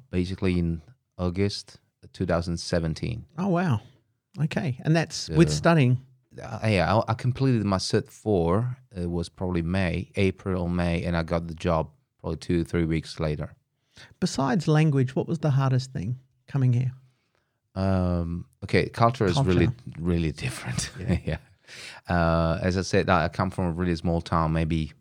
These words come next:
Speaker 1: less than a thousand people.
Speaker 2: Where?
Speaker 1: In Ab-, it's called Abruzzo, and it's in
Speaker 2: Right.
Speaker 1: the middle of the, um,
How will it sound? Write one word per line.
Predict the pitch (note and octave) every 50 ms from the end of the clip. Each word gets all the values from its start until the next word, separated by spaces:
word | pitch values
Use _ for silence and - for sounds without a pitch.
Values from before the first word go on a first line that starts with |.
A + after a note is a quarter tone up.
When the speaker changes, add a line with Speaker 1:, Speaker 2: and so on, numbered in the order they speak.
| _ _
Speaker 1:
less | - F#2+ F#2+ F2+ -
than | - D#2+ D#2
a | D2+
thousand | D2 - - D2 D2 D2 - D2+ D2+
people. | - D2+ C#2+ - - -
Speaker 2:
Where? | C3 C3 A#2 A2+ A2+ A2+ - - _ _ _ _ _ -
Speaker 1:
In | F2+ F2 E2+ E2 D#2+ E2 - -
Ab-, | F#2 F2 -
it's | D2+ C#2 C2+ - -
called | - - F#2+ F2+ E2+
Abruzzo, | - E2+ D#2+ F#2+ G#2+ A2+ - - D3 D#3+ D3+
and | G#2+ E2+ E2 D#2+
it's | D#2 D2+ D2 -
in | - E2 D#2+
Speaker 2:
Right. | D#2
Speaker 1:
the | D#2 D#2
middle | D#2 D#2+ E2 D#2+ E2 E2 E2 D#2+
of | D#2 D2 -
the, | - D#2
um, | D2+ D2+ D2+ D2+ - - - - - -